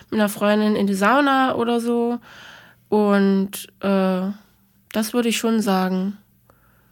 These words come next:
Ja. Ja, vielleicht bin ich manchmal eher so ein Mensch, der gerne, äh, anderen helfen will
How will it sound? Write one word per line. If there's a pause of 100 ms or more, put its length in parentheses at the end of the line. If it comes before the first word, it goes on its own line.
(2500)
Ja. (720)
Ja,
vielleicht
bin
ich
manchmal
eher
so
ein
Mensch,
der
gerne,
äh, (180)
anderen
helfen
will